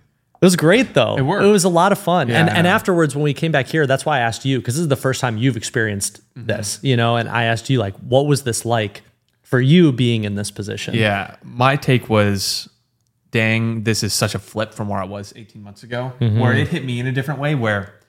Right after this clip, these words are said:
Speaker 2: because everyone was staying in the hotel, we were going to dinner that one night, and I walked down from my apartment, and everyone was in the waiting room,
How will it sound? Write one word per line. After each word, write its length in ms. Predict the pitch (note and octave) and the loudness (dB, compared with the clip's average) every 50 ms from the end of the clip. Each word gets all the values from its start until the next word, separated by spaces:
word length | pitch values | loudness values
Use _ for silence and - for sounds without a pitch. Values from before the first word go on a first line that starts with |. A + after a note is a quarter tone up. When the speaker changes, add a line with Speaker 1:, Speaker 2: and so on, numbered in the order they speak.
| _ _ _ _ _ _ | _ _ _ _ _ _
Speaker 2:
because 340 | - B2 - C#3+ C#3 C#3 C#3 | -10 -6 -2 0 0 0 0
everyone 240 | D#3+ D#3 D#3+ D3+ C3+ | -2 -4 -4 -6 -6
was 120 | B2 - | -8 -8
staying 220 | - B2 A2+ A2+ | -8 -8 -8 -8
in 40 | A2+ | -8
the 80 | A2 G2+ | -8 -10
hotel, 480 | G#2 G2 - - G2 F#2+ G2+ C3+ D3 - _ _ _ _ _ _ _ _ - | -12 -16 -18 -16 -16 -14 -14 -14 -16 -20 _ _ _ _ _ _ _ _ -8
we 320 | A#2+ B2 B2 A#2+ A#2+ A#2 - - | -4 -2 -2 -2 -2 -4 -8 -10
were 140 | - B2+ A#2 | -8 -4 -2
going 160 | B2+ C3 A#2 | -2 -2 -2
to 60 | G#2 | -4
dinner 260 | G2 A2+ A2+ A2 A2+ | -6 -8 -6 -6 -6
that 200 | A2+ A2+ G#2 G2 | -4 -6 -6 -6
one 140 | G2+ G#2 A2 | -10 -14 -14
night, 260 | A2 A2+ A#2+ C3 D3 - _ _ _ _ | -12 -10 -10 -10 -10 -14 _ _ _ _
and 280 | - A#2 A2 G#2+ G2+ G2 - | -8 -6 -4 -4 -6 -4 -2
I 120 | A#2 A#2+ | -2 0
walked 340 | A#2 B2 B2 B2 A#2+ - - | 0 0 0 -2 -2 -4 -8
down 260 | A#2 G#2+ G#2+ G#2+ G#2 | -6 -4 -4 -4 -6
from 140 | G#2 - G#2+ | -8 -10 -10
my 160 | G#2 G#2 G#2 | -6 -6 -6
apartment, 480 | G#2+ G2+ - A2 A2 A2+ B2 B2 B2 - | -6 -6 -6 -8 -6 -6 -6 -8 -8 -10
and 140 | A#2 G#2+ | -12 -10
everyone 360 | G2 A2+ A#2 A#2+ B2+ C3 C3 B2 | -8 -6 -4 -4 -4 -4 -4 -6
was 140 | A2+ G2+ | -6 -8
in 80 | A#2+ A2+ | -10 -12
the 80 | G#2+ G#2+ | -14 -14
waiting 300 | G#2 G2+ G#2 A2 A#2 A#2+ | -18 -20 -20 -20 -20 -20
room, 100 | A#2+ | -20